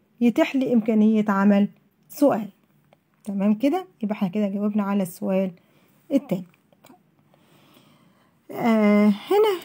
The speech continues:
كمان في جالي سؤال إن أنا دلوقتي هل لما أنا أعمل الامتحان ده هل ممكن يتيح لي إن أنا أعم-، آخد منه نسخة ورقية؟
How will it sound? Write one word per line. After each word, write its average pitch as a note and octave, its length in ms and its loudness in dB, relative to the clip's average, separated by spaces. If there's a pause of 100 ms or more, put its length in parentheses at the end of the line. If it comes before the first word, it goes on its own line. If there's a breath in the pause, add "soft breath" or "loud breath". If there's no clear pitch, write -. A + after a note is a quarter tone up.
(120)
كمان D4 440 6 (160)
في C4 440 6
جالي G#3 440 4
سؤال A3+ 560 -2 (520)
إن A#3+ 180 6
أنا C4+ 300 6 (640)
دلوقتي C#4+ 520 4
هل E4 280 4
لما C4 200 8
أنا D4 100 8
أعمل B3 420 4
الامتحان G#3 920 2
ده F3+ 140 0 (720 soft breath)
هل F#4 300 4
ممكن D4+ 420 4
يتيح G#3+ 440 2
لي G#3 240 -6
إن G#3 160 6
أنا A3 160 6
أعم-، G3+ 480 -2
آخد A#3 240 0
منه G#3+ 240 4
نسخة A3+ 300 0
ورقية؟ A#3+ 480 -4